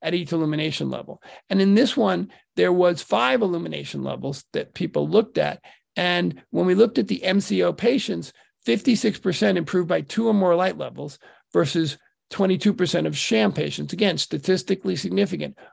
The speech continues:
More patients were able to do this near vision activity. And the third was, was visual acuity. 'Cause again, some patients, you know, who are at the better end of the spectrum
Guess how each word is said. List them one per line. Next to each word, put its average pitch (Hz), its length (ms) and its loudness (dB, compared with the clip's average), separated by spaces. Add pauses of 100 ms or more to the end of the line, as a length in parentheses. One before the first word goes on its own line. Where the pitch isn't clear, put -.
(120)
More 170 280 2
patients 190 480 2
were 160 100 0
able 160 180 0
to 160 60 -4
do 151 160 -4
this 156 220 -2
near 190 300 4
vision 143 360 -6
activity. - 540 -12 (1000)
And 269 160 2
the 359 60 2
third 403 480 4
was, 185 420 2 (400)
was 208 200 4
visual 208 360 6
acuity. 165 440 0
'Cause 190 180 -4
again, 214 480 2 (560)
some 269 300 2
patients, 214 560 -2 (160)
you 202 80 0
know, 185 240 2
who 190 100 0
are 190 100 2
at 165 100 -4
the 185 60 -2
better 202 460 0
end 170 260 -8
of 156 160 -10
the 143 360 -8 (160)
spectrum 170 580 0